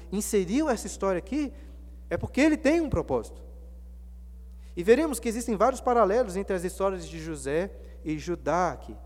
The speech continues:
Mas vamos deixar para responder melhor essa questão no final do sermão. Porque acho que apo-, após a leitura de todo o capítulo e meditação, ficará mais fácil de entendermos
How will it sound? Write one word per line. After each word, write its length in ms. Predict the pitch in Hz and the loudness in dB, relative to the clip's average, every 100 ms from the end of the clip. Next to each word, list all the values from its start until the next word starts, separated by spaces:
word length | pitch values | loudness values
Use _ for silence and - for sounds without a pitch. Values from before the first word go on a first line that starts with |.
| - - - - - - | -16 -16 -16 -16 -12 -8
Mas 120 | 160 | -4
vamos 160 | 208 | -2
deixar 260 | 196 190 196 | -2 -2 -2
para 120 | 190 | -2
responder 420 | 175 185 180 165 | -4 -6 -6 -6
melhor 260 | 175 160 156 | -4 -2 -2
essa 180 | 165 170 | -4 -6
questão 420 | 160 - 175 180 - - - - | -10 -6 -4 -4 -6 -16 -14 -10
no 80 | |
final 340 | 156 190 180 233 | -4 2 6 6
do 80 | 190 | 4
sermão. 320 | 160 123 104 - - - - - - | -2 -8 -10 -14 -18 -18 -16 -16 -16
Porque 160 | - 175 | -4 -2
acho 120 | 175 | 0
que 60 | 190 | 0
apo-, 360 | 185 196 202 | 2 2 2
após 480 | - 156 196 262 269 | -2 0 4 6 6
a 40 | 202 | 2
leitura 460 | 175 170 247 269 | -2 -2 -2 -2
de 140 | 170 165 | -2 -4
todo 180 | 180 | -4
o 40 | 170 | -2
capítulo 520 | 151 - 185 220 160 | -4 -4 -4 -4 -4
e 20 | |
meditação, 680 | 151 143 - 143 - 165 180 - - - - - - - | -6 -6 -6 -6 -6 -6 -6 -8 -16 -16 -16 -16 -16 -16
ficará 320 | - - 165 170 | -16 -4 0 2
mais 220 | 180 - | 0 0
fácil 300 | - 170 160 | 2 2 0
de 80 | 156 | -8
entendermos 760 | 160 147 143 160 135 - - | -6 -4 -2 -2 -4 -10 -14